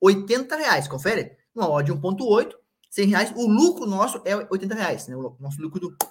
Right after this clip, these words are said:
líquido. Se o Tottenham empatar, nós perdemos, perdemos cinquenta reais, porque a gente perde metade da stake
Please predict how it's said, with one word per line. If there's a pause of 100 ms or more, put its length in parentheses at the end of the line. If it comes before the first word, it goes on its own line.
(260)
líquido. (680)
Se
o
Tottenham
empatar, (380)
nós (160)
perdemos, (180)
perdemos
cinquenta
reais,
porque
a
gente
perde
metade
da
stake